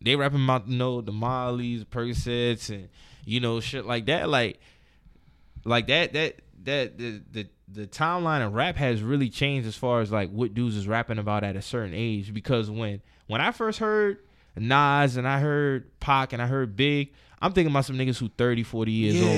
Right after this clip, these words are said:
Speaker 1: old.
Speaker 2: Yeah, exactly.
Speaker 1: That's honestly, like, how I thought.
Speaker 2: I
Speaker 1: I
Speaker 2: keep it
Speaker 1: looked
Speaker 2: real
Speaker 1: at
Speaker 2: with you,
Speaker 1: them
Speaker 2: like,
Speaker 1: at thirty, forty years old.
Speaker 2: I first heard Biggie and shit, like, I thought, like, the nigga was, like, old, like, you know what I'm saying? Like,
Speaker 1: Yeah.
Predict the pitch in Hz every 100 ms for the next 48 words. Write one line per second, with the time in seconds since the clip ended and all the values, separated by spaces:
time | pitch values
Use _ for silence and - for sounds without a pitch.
0 | - 131 - _ _ - 139 156 139 127
1 | 139 147 143 135 131 - - _ 123 147
2 | 147 143 143 139 143 127 127 123 127 123
3 | 196 285 131 139 143 233 147 139 143 135
4 | 131 120 - _ 139 131 127 117 131 123
5 | 123 110 113 110 240 - 254 - 247 233
6 | 180 254 277 247 233 - 226 202 185 180
7 | 226 - 214 254 180 196 175 190 226 214
8 | 208 202 185 185 160 - - 202 233 208
9 | 180 147 151 170 185 190 190 196 196 196
10 | 170 143 131